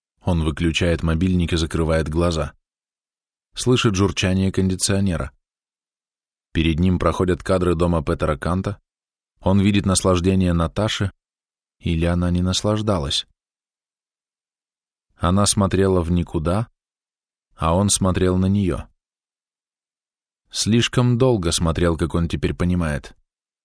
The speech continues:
Взгляд не должен задерживаться слишком надолго на некоторых вещах,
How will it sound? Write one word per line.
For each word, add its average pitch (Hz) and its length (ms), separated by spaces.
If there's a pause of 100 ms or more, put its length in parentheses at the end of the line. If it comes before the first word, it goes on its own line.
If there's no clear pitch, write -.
(1000)
Взгляд 82 500
не 98 120
должен 92 380
задерживаться 90 600
слишком 90 460
надолго 90 400
на 85 100
некоторых 85 480
вещах, 87 500